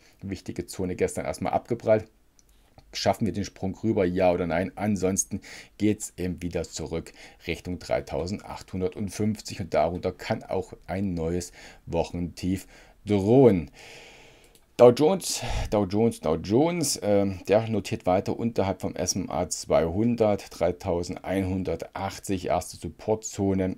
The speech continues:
Oberhalb steht eben die Spanne zweihundertfünfzig zum S M A zweihundert bei ziemlich genau zweiunddreißigtausendvierhundert, etwas darüber.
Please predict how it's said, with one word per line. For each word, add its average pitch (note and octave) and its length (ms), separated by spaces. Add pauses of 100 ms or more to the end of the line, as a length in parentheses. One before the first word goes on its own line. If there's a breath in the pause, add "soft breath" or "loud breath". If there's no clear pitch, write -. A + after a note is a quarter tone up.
Oberhalb F#2 420
steht - 240
eben F#2 80
die F2 100
Spanne F2+ 440
zweihundertfünfzig F2 800
zum - 420
S - 200
M F2+ 140
A E2 160
zweihundert E2 720 (320 loud breath)
bei D#2+ 400
ziemlich F#2+ 360
genau E2+ 200
zweiunddreißigtausendvierhundert, E2+ 1500
etwas - 240
darüber. A2 440